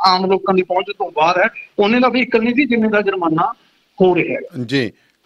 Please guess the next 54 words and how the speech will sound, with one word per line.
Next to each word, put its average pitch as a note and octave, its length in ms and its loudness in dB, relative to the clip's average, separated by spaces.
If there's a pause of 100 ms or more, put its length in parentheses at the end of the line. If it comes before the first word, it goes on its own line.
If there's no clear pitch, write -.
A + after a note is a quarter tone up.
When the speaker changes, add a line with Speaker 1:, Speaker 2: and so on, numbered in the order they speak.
(120)
Speaker 2:
ਤੋ G3 160 4
ਪੁਲਿਸ A3 340 0
ਦਾ C4+ 120 2
ਕੀ A#3 220 -4
ਕਹਿਣਾ, G#3+ 240 -2
ਤੁਹਾਡੇ F#3+ 280 -4
ਐਸ G3 180 -4
ਐਸ G3 140 -8
ਪੀ G#3+ 100 -12
ਸਾਹਿਬ G3+ 220 -2
ਦਾ G#3 80 0
ਇਸ F3 100 -6
ਮਾਮਲੇ F3 320 0
ਤੇ E3+ 120 -6
ਕੀ D#3 180 -12
ਕਹਿਣਾ C#3+ 260 -4
ਵੀ C#3 120 -8
ਕਿਉਂ D#3+ 320 -4
ਇੰਨਾ D3+ 220 0
ਕਿਉਂ D3 220 -6
ਕੀਤਾ C#3 320 -6
ਜਾ A#2+ 180 -2
ਰਿਹਾ, B2 100 -2
ਤੇ C#3+ 140 -8
ਕਿਸਾਨ D#3 460 -4
ਯੂਨੀਅਨ G#3 400 -4
ਦਾ G#3 100 0
ਕੀ G3 180 -8
ਆਖੇ F#3 300 -4
ਲੱਗ D#3+ 140 -2
ਜਾਏਗੀ G#3+ 300 -6
ਪੁਲਿਸ F#3 380 -10
ਜੇ F#3 140 -10
ਧਰਨਾ D3 260 -8
ਦਿੱਤਾ A#2+ 300 -12
ਤਾਂ? - 160 -20 (1040)
Speaker 1:
ਪੁਲਿਸ C#4+ 260 2
ਨੇ D4 160 2
ਕਿਹਾ B3+ 300 2
ਵੀ C4+ 100 2
ਹੁਣ A#3 220 0
ਸਾਡੇ A3+ 300 0
ਜਦੋਂ A3 240 2
ਜਿਹੜਾ G#3+ 240 0
ਚਲਾਨ F#3 340 0
ਹੀ F#3 60 2
ਕੱਟ F3 200 0
ਗਿਆ, F3+ 160 0
ਹੁਣ F3 160 -2
ਸਾਡੀ E3+ 240 0
ਵੱਸ D#3+ 220 -2
ਤੋਂ D#3+ 140 -12
ਬਾਹਰ D3 240 -2
ਹੈ, G3+ 80 -2